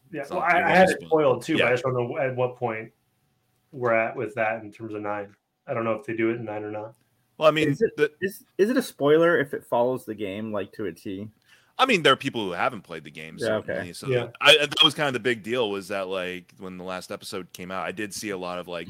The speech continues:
Speaker 2: online conversation about, like, "Oh my gosh, I can't believe they did that." And I'm like,
Speaker 1: Mm-hmm.
Speaker 2: "Oh, yeah, that, that's what happens." But then I, again, realize not everyone played the game.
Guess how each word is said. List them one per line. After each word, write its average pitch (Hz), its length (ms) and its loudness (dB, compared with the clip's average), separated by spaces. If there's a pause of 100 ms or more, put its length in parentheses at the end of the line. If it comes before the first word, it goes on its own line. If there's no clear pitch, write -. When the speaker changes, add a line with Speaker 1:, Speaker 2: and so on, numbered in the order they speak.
Speaker 2:
online 90 520 -8 (320)
conversation 90 640 -6
about, 90 220 -8
like, 90 180 -6
"Oh 190 100 4
my 98 160 -4
gosh, 135 320 -4
I 156 40 -6
can't 95 240 -8
believe 113 240 -8
they 131 140 -6
did 143 260 -12
that." 76 240 -10
And 80 100 -14
I'm 85 140 -10
like, 82 180 -8 (160)
Speaker 1:
Mm-hmm. 101 140 -20 (300)
Speaker 2:
"Oh, 107 100 -4
yeah, 135 240 -6 (160)
that, - 140 -12 (840)
that's - 160 -20
what 73 140 -12
happens." 95 420 -6 (300)
But 107 100 0
then 101 140 2
I, 92 140 2 (220)
again, 85 280 -6
realize 87 720 -4 (120)
not 82 180 -8
everyone 85 440 -12 (240)
played 78 220 -8
the 101 60 -8
game. 117 280 -8